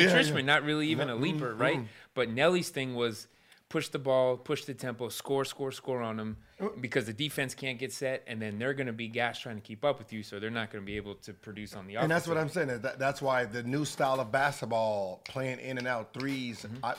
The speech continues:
Speaker 2: I thought that was where, you know, the W N B A was going.
Speaker 1: 'Cause the thing, thing is, you, if you go to a,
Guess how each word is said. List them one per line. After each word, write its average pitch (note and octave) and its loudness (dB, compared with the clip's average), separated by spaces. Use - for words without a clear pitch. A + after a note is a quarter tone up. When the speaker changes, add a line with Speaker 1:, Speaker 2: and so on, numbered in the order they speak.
Speaker 2:
I A#2+ 4
thought B2 0
that A#2 2
was G#2+ -10
where, A2+ -2
you B2 -8
know, G#2+ -6
the G#2+ -10
W G#2+ -6
N G#2 -10
B G2 -10
A - -8
was F#2 -16
going. G2 -12
Speaker 1:
'Cause B3+ -8
the C#4+ -6
thing, C#4+ -6
thing B3+ -2
is, F3 -2
you, C#3 -2
if C#3+ -8
you A3+ -6
go A#3 4
to E3+ 2
a, C3 2